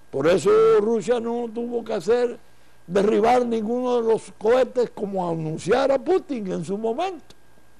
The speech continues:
Sabía del ataque y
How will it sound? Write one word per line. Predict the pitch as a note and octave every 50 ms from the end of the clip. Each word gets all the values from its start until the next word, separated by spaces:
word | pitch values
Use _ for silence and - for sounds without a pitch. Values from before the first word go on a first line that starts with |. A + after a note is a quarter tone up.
| - - - - - - - - - - - - - - - - - - - - - - - - - -
Sabía | - G#3+ A3 G#3 G#3 G#3+ G3
del | F#3 E3 F3
ataque | G3+ A3 - D#4+ D#4+ D4+ B3+ A3+ A#3+ C4 B3+ B3 A#3+ A3 G#3 G3+ G3
y | G3 G3 G3 G3+ G3 F#3+ F#3 F3+ G3+